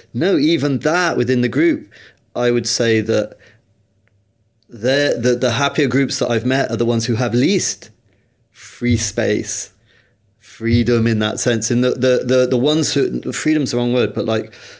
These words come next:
the closer the groups are and the less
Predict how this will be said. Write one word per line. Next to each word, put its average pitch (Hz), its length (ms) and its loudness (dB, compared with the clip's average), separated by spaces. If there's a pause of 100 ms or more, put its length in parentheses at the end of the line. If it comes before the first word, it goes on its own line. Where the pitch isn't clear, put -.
(120)
the 110 80 -6
closer 165 560 0
the 135 120 2
groups 127 360 -2
are 135 460 -2
and 110 100 -2
the 110 60 0
less 135 280 0